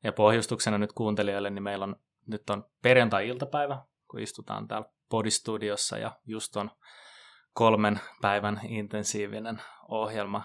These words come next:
saatu pakettiin. Otetaan esittelyt alkuun. Ketä te ootte? Haluuko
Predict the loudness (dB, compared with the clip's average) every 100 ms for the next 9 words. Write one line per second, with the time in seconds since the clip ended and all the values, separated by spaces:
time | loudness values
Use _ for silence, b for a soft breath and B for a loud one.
0 | -8 -4 -2 -2 -6 -2 -4 -4 -10 -10
1 | -12 -8 -4 -2 4 4 4 0 0 0
2 | -2 2 4 2 0 -6 -6 -8 -6 -4
3 | -4 -2 0 -2 -4 -10 -10 -14 -14 -10
4 | -10